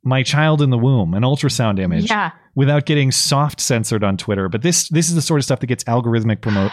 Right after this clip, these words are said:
Speaker 1: uh, promotion. So this is from Damon Young over at The Root. The headline this week is "Whiteness is a Pandemic." First few paragraphs here.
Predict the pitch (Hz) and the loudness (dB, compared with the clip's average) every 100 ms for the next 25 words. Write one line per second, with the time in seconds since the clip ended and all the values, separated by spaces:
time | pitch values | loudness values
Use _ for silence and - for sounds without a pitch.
0 | 110 90 - 120 117 - 92 139 120 - | -4 -8 -4 0 0 0 -2 0 -2 -4
1 | - - _ _ _ _ - 131 233 262 | -20 -20 _ _ _ _ -4 -2 0 0
2 | 196 - 165 147 120 139 180 190 131 120 | -2 0 2 2 0 2 4 4 4 4
3 | 131 80 82 - _ _ 135 131 139 - | 2 0 -6 -12 _ _ -2 0 0 -2
4 | 104 120 117 113 110 139 143 139 120 - | -2 0 0 0 -2 0 2 2 2 0
5 | 117 113 98 98 147 170 156 143 127 120 | 0 0 -2 -2 -4 0 0 2 0 -2
6 | - 135 127 110 113 87 78 - _ _ | -2 0 2 2 0 -2 -6 -16 _ _
7 | _ _ _ _ _ _ _ _ - 196 | _ _ _ _ _ _ _ _ -14 -8
8 | - - 160 147 143 110 90 - 78 | -4 -2 0 2 2 0 -2 -4 -6